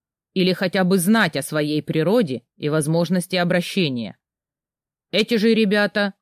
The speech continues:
увы, ничего о ней не знают. А чтобы выявить в них драконью кровь,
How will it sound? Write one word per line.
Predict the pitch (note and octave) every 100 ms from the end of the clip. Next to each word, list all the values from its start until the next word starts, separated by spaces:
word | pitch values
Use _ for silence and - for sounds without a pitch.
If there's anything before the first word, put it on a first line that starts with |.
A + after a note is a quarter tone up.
| -
увы, | D3 C#3 E3+
ничего | G#3+ G3 - C3+ D3+
о | D#3
ней | C3+ C3+
не | C#3+
знают. | B2+ B2 A2+ G#2+ - _ _ _ _ _ _
А | F3
чтобы | - F3 D#3+ F3
выявить | G3 F3 C#3+ C#3
в | C#3+
них | D#3+ D3+
драконью | D3 D#3 F3 D3+ C#3
кровь, | - G3 A#3+ -